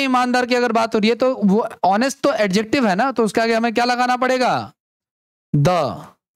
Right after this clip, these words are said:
अब ये पूरी जाति को बता रहा है। The honest का मतलब हो गया दुनिया के जितने,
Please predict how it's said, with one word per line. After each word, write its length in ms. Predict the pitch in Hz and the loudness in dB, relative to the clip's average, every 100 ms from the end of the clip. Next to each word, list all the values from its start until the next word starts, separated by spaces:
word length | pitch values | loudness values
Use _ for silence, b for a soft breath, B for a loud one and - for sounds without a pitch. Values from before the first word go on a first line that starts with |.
| _ _ _ _ _ _ _ _ _ - | _ _ _ _ _ _ _ _ _ -2
अब 140 | 202 226 | 0 2
ये 120 | 254 | 0
पूरी 220 | 247 240 | 0 0
जाति 300 | 196 196 233 | 0 0 0
को 120 | 226 | 0
बता 260 | 226 214 214 | 0 0 0
रहा 120 | 220 | -2
है। 160 | 214 - _ _ _ _ - | -4 -10 _ _ _ _ 0
The 140 | 180 | 2
honest 360 | 180 202 233 240 | 2 2 0 0
का 100 | 254 | 0
मतलब 160 | 233 240 | 0 0
हो 60 | |
गया 120 | 233 240 | 0 0
दुनिया 280 | 220 233 | 0 0
के 80 | 233 | 0
जितने, 460 | 226 226 240 277 | 0 0 0 0